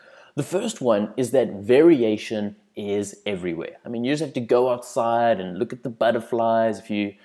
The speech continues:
you know, here in Africa with me, you'll see all the giraffes or, or all the crypto kitties. You will see that variation exists. Now, truth number two is that if you can understand this variation, then you hold the key to success.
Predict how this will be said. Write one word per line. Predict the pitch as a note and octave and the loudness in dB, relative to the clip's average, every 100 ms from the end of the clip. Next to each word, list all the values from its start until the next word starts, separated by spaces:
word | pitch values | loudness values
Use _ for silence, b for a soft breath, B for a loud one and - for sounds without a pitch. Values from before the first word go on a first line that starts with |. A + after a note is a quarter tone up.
| b - | b -8
you | |
know, | G#2 | -8
here | G2 B2 | -2 0
in | A2+ | 0
Africa | A2 - A#2 A#2+ | -2 -4 -2 -2
with | A#2 | 0
me, | A#2 | -2
you'll | A2 G#2+ | 0 -2
see | - A2+ | -2 0
all | A2 | 0
the | A#2+ | 0
giraffes | B2+ A#2 A2 G#2+ A2 A2 - - | -2 -2 2 4 6 4 2 -6
or, | G2 F#2 B B | -4 -4 B B
or | - | -2
all | A2+ | 4
the | D#3+ | 4
crypto | F3 D3+ - C3+ | 4 0 -2 -2
kitties. | - B2 A#2+ A2+ B B | 0 -2 -2 -4 B B
You | C3 | 4
will | D#3+ | 4
see | E3 D3 | 4 2
that | A#2+ G#2+ | 0 4
variation | B2+ C#3 B2+ A2 A2 - G#2+ G#2 - _ | 4 6 2 2 0 -4 -4 -4 -8 _
exists. | G2+ F#2 G2 A2+ - - - _ _ b b b - | -10 -10 -2 -2 -2 -10 -20 _ _ b b b -2
Now, | B2 | -2
truth | B2 - G3 | -2 -2 -2
number | F3 C3+ B2 | -2 -2 -2
two | - A#3 G#3+ G#2 F#2+ - _ | -4 -2 0 0 -4 -12 _
is | C3 A#2 | -6 0
that | B2+ B2 - | 2 0 -2
if | D#3+ | -4
you | F3 | -2
can | - C3+ | -4 -2
understand | B2 A#2 - - E3+ G#3 | -2 -2 -4 -6 -4 -2
this | D3 A2 | -2 0
variation, | A2+ G#2 G#2 C#3 C#3+ - F#2 F#2 b - | 0 2 2 0 0 -4 -6 -6 b -2
then | A#2 A2+ | 0 2
you | A#2 E3+ | 4 2
hold | - - C3 A#2 A#2 A#2 B | 2 0 2 4 2 -4 B
the | G#2 B2 | -4 -4
key | - - D3 B2+ A#2+ A#2 _ _ | -4 -8 -6 -2 -2 -4 _ _
to | - | -8
success. | A2+ - G2+ - B2+ - - - - | -6 -6 -6 -4 -2 -4 -6 -16 -18